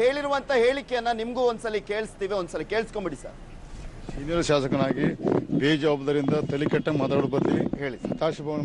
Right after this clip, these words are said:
Speaker 2: ಮಾತಾಡೋಕ್ಕಿಂತ ಜವಾಬ್ದಾರಿ ಅಂತ ಜವಾಬ್ದಾರಿ. ರಮೇಶ್ ಜಾರಕಿಹೊಳಿ ಐದು ಐದು ಶಾಸಕರನ್ನ ನಮಗೆ ಜವಾಬ್ದಾರಿ ಬರ್ತದೆ. ನಾವು ಯಾವಾಗ ನಾನು ಪಕ್ಷ ವಿರೋಧ ಮಾಡ್ತೇನೆ, ನನಗೆ ರಾಜೀನಾಮೆ ಕೊಟ್ಟು ಮಾಡ್ಬೇಕಾದ್ರೆ ನನಗೆ ಕತ್ಲಾ ಕೂತ್ ಕಲ್ವಿ ಅಂತ ಗಂಡಸ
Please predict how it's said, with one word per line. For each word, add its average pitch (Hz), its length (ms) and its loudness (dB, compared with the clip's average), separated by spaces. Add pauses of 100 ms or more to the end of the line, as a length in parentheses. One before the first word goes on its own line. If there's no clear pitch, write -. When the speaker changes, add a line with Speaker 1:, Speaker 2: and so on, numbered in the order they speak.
Speaker 2:
ಮಾತಾಡೋಕ್ಕಿಂತ 135 460 -4 (580)
ಜವಾಬ್ದಾರಿ 151 440 2
ಅಂತ 147 80 -2 (100)
ಜವಾಬ್ದಾರಿ. 127 420 -2
ರಮೇಶ್ 147 280 2
ಜಾರಕಿಹೊಳಿ 139 400 0
ಐದು 147 160 -4 (100)
ಐದು 135 220 -2
ಶಾಸಕರನ್ನ 127 560 -2
ನಮಗೆ 156 280 0
ಜವಾಬ್ದಾರಿ 139 360 2
ಬರ್ತದೆ. 123 300 0 (580)
ನಾವು 127 240 -2 (540)
ಯಾವಾಗ 165 280 6 (240)
ನಾನು 165 160 -4 (160)
ಪಕ್ಷ - 240 -6
ವಿರೋಧ 151 240 -2
ಮಾಡ್ತೇನೆ, 185 440 -4
ನನಗೆ 180 240 -2 (120)
ರಾಜೀನಾಮೆ 147 260 0
ಕೊಟ್ಟು 180 160 0
ಮಾಡ್ಬೇಕಾದ್ರೆ 135 400 0
ನನಗೆ 135 280 -2 (280)
ಕತ್ಲಾ 135 280 -4
ಕೂತ್ 147 180 -8
ಕಲ್ವಿ 135 240 2
ಅಂತ 131 160 0
ಗಂಡಸ 127 200 0